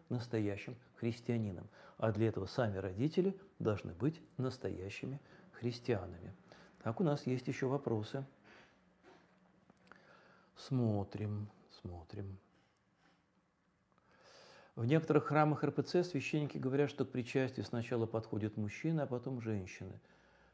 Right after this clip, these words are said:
а, потому что Адам был создан первым. Так он и согрешил?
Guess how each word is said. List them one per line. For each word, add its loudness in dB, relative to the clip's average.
а, 0
потому 0
что 4
Адам 4
был 2
создан 2
первым. -2
Так 2
он 8
и 4
согрешил? 4